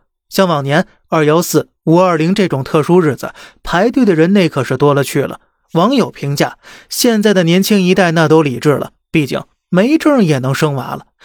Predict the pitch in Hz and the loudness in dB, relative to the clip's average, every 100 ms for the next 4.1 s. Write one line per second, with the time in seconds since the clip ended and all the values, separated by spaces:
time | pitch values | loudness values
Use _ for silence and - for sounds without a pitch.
0 | - - - 185 196 190 196 214 208 160 | -20 -14 -2 0 2 2 2 2 0 2
1 | 185 208 170 170 165 151 - 139 - - | 2 2 0 0 0 -2 0 -2 -4 -10
2 | - - - 175 190 - 196 175 190 233 | -20 -14 -2 0 0 2 2 2 2 4
3 | 190 151 131 123 139 123 135 117 131 127 | 2 0 -2 0 -2 -2 -4 -2 -2 -4
4 | - | -10